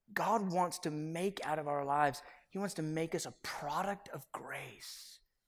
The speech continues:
where we all joyfully agree. We joyfully surrender. We say, "You know what, God, I can offer nothing. I am nothing. I have nothing. But with you, I can do all things. So whatever you wanna make of me,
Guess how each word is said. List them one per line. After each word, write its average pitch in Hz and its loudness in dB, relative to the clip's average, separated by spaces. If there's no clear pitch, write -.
where 170 -2
we 175 2
all 160 6
joyfully 180 8
agree. 147 2
We 156 2
joyfully 214 8
surrender. 170 4
We 151 0
say, 165 2
"You 165 2
know 170 4
what, 185 4
God, 175 8
I 175 2
can 151 -6
offer 170 4
nothing. 156 0
I 135 -4
am 151 -2
nothing. 156 -2
I 131 -2
have 151 -2
nothing. 160 -2
But - -6
with 190 6
you, 185 0
I 147 -2
can 147 -4
do 147 -2
all 170 6
things. 165 -4
So - 2
whatever 190 4
you 233 4
wanna 208 6
make 170 4
of 175 0
me, 185 -2